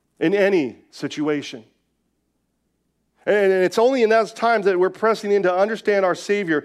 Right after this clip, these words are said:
in all aspects of our lives that we learn what it means. In Proverbs eighteen ten, you remember this from Bible school, "The name of the Lord is a strong tower. The righteous man runs in and he is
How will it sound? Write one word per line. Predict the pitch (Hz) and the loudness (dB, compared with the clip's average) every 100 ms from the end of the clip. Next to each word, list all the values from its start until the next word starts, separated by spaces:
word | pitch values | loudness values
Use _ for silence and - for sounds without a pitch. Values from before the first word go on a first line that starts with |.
| - | -6
in | 160 | -2
all | 175 220 | 0 2
aspects | 214 196 208 - | 0 -2 -6 -4
of | 180 | -2
our | 190 | 0
lives | 196 - - - | 0 -2 -8 -4
that | 185 | -2
we | 175 | 0
learn | 165 196 220 | 0 0 0
what | 208 | -2
it | 190 | -2
means. | 180 202 135 110 - - _ _ _ _ _ _ _ - | -2 -2 -2 -6 -14 -18 _ _ _ _ _ _ _ -10
In | 135 | 0
Proverbs | 185 175 160 165 | 2 2 0 -2
eighteen | 180 - 185 | -2 -4 -6
ten, | 175 175 139 | 0 0 0
you | 156 | 0
remember | 170 180 170 | 0 0 0
this | 160 | -4
from | - 151 | -6 -2
Bible | 165 156 | 0 -2
school, | - - 143 113 - _ _ _ _ _ - | -6 -6 -4 -6 -12 _ _ _ _ _ -8
"The | 131 | -2
name | 165 185 196 | 2 2 2
of | |
the | 196 | 2
Lord | 196 180 143 | 2 2 2
is | 131 | -2
a | 139 | -6
strong | - 175 165 160 | -6 -2 0 -2
tower. | 165 165 143 131 - _ _ _ _ _ _ _ | -2 -2 -2 -6 -16 _ _ _ _ _ _ _
The | 127 | -4
righteous | 143 165 165 - | -2 -2 -4 -4
man | 175 165 | 0 2
runs | 165 165 151 | 2 0 0
in | 180 143 127 | 0 0 -2
and | |
he | 127 143 | -4 -2
is | 135 120 - | -2 -4 -10